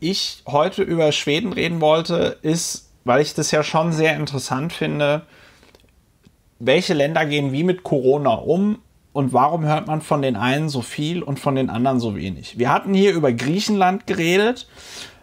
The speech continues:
Griechenland, die, ähm, also das Land, das wirklich außergewöhnlich sehr, sehr, sehr gut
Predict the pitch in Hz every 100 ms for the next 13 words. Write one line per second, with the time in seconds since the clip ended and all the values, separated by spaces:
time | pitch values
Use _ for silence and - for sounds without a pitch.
0 | - 123 156 202 202 165 180 208 - -
1 | 190 135 147 151 147 147 - - 143 143
2 | 139 139 139 139 - _ _ - 110 135
3 | 139 135 135 135 185 175 156 - 151 170
4 | 175 160 - - - - - _ _ _
5 | _ _ _ - 143 208 202 147 139 139
6 | 135 127 - - _ _ - 107 110 147
7 | 170 143 147 143 127 139 156 135 135 180
8 | - -